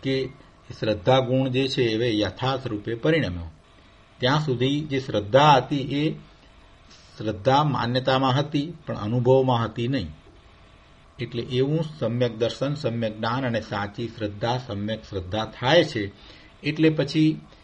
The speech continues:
એની દ્રષ્ટિ આત્મા તરફ રહે છે, દ્રષ્ટિ બદલાઈ છે અને સાચું સ્વરૂપ જણાયું છે. એટલે જે કોઈ સંયોગો આવે છે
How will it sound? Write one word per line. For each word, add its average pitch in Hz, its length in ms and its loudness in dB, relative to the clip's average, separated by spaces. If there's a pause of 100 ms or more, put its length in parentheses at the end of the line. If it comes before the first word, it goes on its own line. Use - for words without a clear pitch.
(500)
એની 156 220 2
દ્રષ્ટિ 131 380 4
આત્મા 127 340 2
તરફ 131 340 2
રહે 123 240 6
છે, 107 320 -4 (600)
દ્રષ્ટિ 117 340 -6
બદલાઈ 117 460 6
છે 104 240 -2 (360)
અને 120 180 -4
સાચું 123 420 -4
સ્વરૂપ 123 260 0
જણાયું 131 440 2
છે. 92 260 -4 (600)
એટલે 135 420 -2 (400)
જે 131 200 0
કોઈ 185 220 2
સંયોગો 143 520 0
આવે 127 400 4
છે 92 240 -8